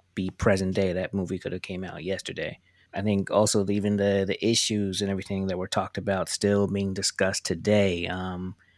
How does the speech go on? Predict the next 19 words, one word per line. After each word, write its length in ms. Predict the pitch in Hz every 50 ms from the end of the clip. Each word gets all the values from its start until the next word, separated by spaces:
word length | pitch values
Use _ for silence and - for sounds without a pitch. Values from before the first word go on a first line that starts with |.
| - - _ _ _ _ _ _
and 440 | 101 110 113 113 110 110 110 110 110
even 260 | 95 131 180 202 214 196
I 60 | 185
will 140 | 180 180 170
say 180 | - 175 160
also 320 | 143 143 139 - - 135 123
to, 300 | - - 131 123 120 117
um, 300 | 113 113 110 107 107 110
its 120 | 104 -
focus 360 | - - 113 - - 107 -
on 180 | - 95 104 104
the 80 | 104 -
corruption, 640 | - - 101 98 107 117 - - - 135 131 127
I 60 | 120 -
think 200 | - 120 101 110
it 100 | 104 104
also 300 | 104 107 - - 104 90
did 420 | 90 104 101 104 104 104 98 -
kinda 340 | - 107 98 98 98 92